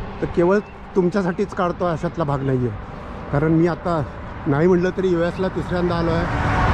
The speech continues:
माझ्याकडे मेमरी काहीतरी असावी म्हणून मी माझ्या पर्सनल मेमरीसाठी व्हिडिओ, अ, किंवा फोटो वगैरे तर काढणारच होते, पण ते जर काढत असताना मी तुम्हाला पण जर दाखवत असेल तर मला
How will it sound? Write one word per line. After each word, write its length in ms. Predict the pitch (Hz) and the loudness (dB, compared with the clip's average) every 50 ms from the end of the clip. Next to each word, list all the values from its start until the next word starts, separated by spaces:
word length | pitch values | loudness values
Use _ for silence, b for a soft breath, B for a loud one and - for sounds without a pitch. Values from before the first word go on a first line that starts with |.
| - - - - - | 4 2 2 2 2
माझ्याकडे 540 | - - - - - - 180 180 180 - 170 | 2 2 2 2 2 2 2 2 2 2 2
मेमरी 300 | 160 160 160 180 175 180 | 2 2 2 2 2 2
काहीतरी 360 | 185 - 170 170 165 185 180 | 0 0 0 0 0 0 0
असावी 400 | 180 170 160 - - 175 170 175 | 0 0 -2 -2 -2 0 0 0
म्हणून 240 | 175 170 170 180 185 | 2 2 2 2 2
मी 160 | 190 190 196 | 4 4 2
माझ्या 320 | 190 190 165 165 160 190 180 | 2 2 0 -2 -2 -2 -2
पर्सनल 440 | 175 175 170 170 - 196 190 180 180 - - - - - - - - - - - - - - 175 170 | 0 -2 -2 0 0 0 0 0 0 -2 -2 -4 -2 -2 -2 -2 -2 -2 -2 -2 -2 0 0 2 2
मेमरीसाठी 460 | 170 175 185 196 - 202 190 170 202 | 2 2 2 2 2 0 0 0 0
व्हिडिओ, 240 | 190 180 170 175 185 | 2 2 2 2 0
अ, 420 | - - 151 151 156 165 160 - | 0 0 -2 0 0 0 0 0
किंवा 300 | 175 175 175 180 175 175 - - - - - - - | 2 2 2 2 0 0 -2 -2 -4 -4 -2 -2 0
फोटो 200 | 170 170 190 190 | 0 0 0 0
वगैरे 240 | 185 180 185 180 190 | 0 0 0 0 0
तर 120 | - - | 0 0
काढणारच 500 | - 156 - 165 160 175 180 170 156 143 | 0 0 2 2 0 0 0 0 0 -2
होते, 220 | 135 123 135 123 107 - - - - - - - - - - - | -2 -2 -2 -4 -4 -4 -4 -6 -6 -4 -4 -4 -4 -2 -2 -2
पण 160 | - - - | -2 0 2
ते 120 | 208 214 | 2 2
जर 160 | 202 208 214 | 2 2 0
काढत 360 | 220 202 196 190 196 208 - 202 | 0 0 0 0 0 -2 -2 -2
असताना 380 | 190 - - 208 202 202 202 | -2 -2 -2 0 0 0 0
मी 260 | 202 196 202 208 208 196 - - - - - - - - - - - - | 2 2 2 2 2 0 -2 -4 -8 -6 -6 -6 -6 -6 -6 -4 -2 0
तुम्हाला 280 | 185 175 196 196 214 | 2 2 2 2 0
पण 160 | 202 214 208 208 | 0 0 0 0
जर 160 | 202 196 202 | 0 0 0
दाखवत 380 | 196 196 175 165 - 196 185 | -2 -2 -2 -2 -2 -2 0
असेल 500 | 196 185 - - 196 190 190 190 185 180 170 - - - - - - - - - 180 175 175 170 | 0 -2 0 0 0 2 2 2 0 0 -2 -2 -4 -4 -4 -2 -2 -2 -2 -2 -2 -2 0 0
तर 60 | 175 | 0
मला 320 | 185 185 185 196 196 196 | 0 0 0 0 -2 -2